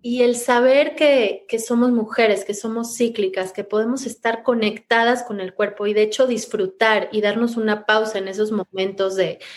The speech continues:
cuando nos está bajando hace que seamos mujeres realmente creadoras y, y, y podamos trabajar para las generaciones de atrás y las que vayan a llegar, ¿no?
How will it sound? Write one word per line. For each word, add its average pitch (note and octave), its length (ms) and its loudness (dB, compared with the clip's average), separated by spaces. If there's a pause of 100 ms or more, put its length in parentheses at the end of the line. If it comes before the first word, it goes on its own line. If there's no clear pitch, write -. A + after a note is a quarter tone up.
(380)
cuando G3+ 240 0
nos G3+ 200 -4
está G#3+ 260 0
bajando G#3+ 480 2
hace A3 240 -2
que A3 160 -4
seamos G#3+ 560 -4 (100)
mujeres G#3 520 -6 (200)
realmente A#3+ 600 0
creadoras F#3 840 -2
y, G3 280 -20
y, F#3 480 -10 (500)
y A3+ 120 -12
podamos G#3+ 460 0
trabajar A3 520 0
para G#3+ 260 4
las F#3 220 -2
generaciones G3 680 -4
de A#3+ 60 4
atrás G3+ 460 0
y A#3+ 60 -4
las G3+ 200 -4
que F#3+ 120 -6
vayan G#3+ 320 0
a F3+ 100 -6
llegar, F#3 400 -6
¿no? F3 280 -16